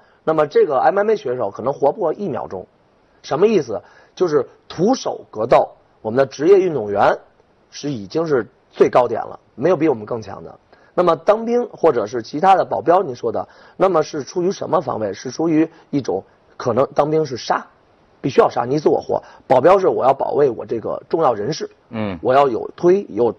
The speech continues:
Speaker 1: 搡有什么。格斗选手不是，格斗选手目标就是一个把你打倒打晕。刚才我跟你说那老师讲，就因为现在所有练传统武术，这帮老能说的人，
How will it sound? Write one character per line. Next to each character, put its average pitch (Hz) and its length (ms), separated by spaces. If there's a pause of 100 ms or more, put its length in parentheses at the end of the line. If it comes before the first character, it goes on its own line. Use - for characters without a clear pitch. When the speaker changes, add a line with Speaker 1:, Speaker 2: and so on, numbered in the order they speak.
(120)
Speaker 1:
搡 - 180 (200)
有 113 140
什 104 40
么。 113 140 (380)
格 175 120
斗 262 140
选 127 180
手 113 120
不 101 120
是， 98 140
格 - 140
斗 220 100
选 - 140
手 147 180 (220)
目 262 160
标 208 180
就 - 140
是 143 100
一 107 80
个 107 180
把 123 100
你 151 100
打 170 180
倒 175 100 (280)
打 104 160
晕。 196 160 (720)
刚 247 140
才 269 80
我 214 100
跟 202 80
你 170 40
说 185 100
那 190 100
老 127 100
师 147 160
讲， 127 280
就 - 120
因 165 120
为 196 120 (400)
现 226 280
在 202 200 (380)
所 196 400
有 139 240 (140)
练 160 160
传 151 100
统 170 100
武 120 80
术， 120 240 (880)
这 208 120
帮 208 260 (180)
老 139 280
能 170 160
说 247 380
的 139 100
人， 104 260